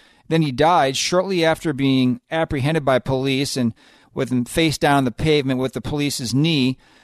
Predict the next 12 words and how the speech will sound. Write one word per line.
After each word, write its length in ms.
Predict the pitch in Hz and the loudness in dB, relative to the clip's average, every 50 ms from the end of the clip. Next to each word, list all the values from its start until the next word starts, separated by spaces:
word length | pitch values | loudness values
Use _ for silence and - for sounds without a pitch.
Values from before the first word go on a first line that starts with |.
| _ _ - | _ _ -8
on 100 | 139 135 | -4 -4
the 60 | 131 | -2
back 340 | 117 127 127 131 135 - - | 0 0 0 0 0 0 -2
of 80 | 143 123 | -4 -2
his 320 | 127 127 127 120 - - - | -2 -2 -2 -2 -4 -6 -4
neck 420 | 156 147 147 160 143 127 - - - - | -2 0 2 2 0 0 -2 -8 -14 -12
for 180 | - - 139 | -6 -2 -2
about 240 | 127 123 127 123 110 | 0 0 0 0 0
eight 140 | 143 151 147 | -2 -2 -2
or 80 | 147 143 | 0 0
nine 320 | 143 135 131 131 131 135 | 2 2 2 2 2 2
minutes. 400 | 160 160 139 - - - - - | 2 0 0 -2 -4 -8 -12 -14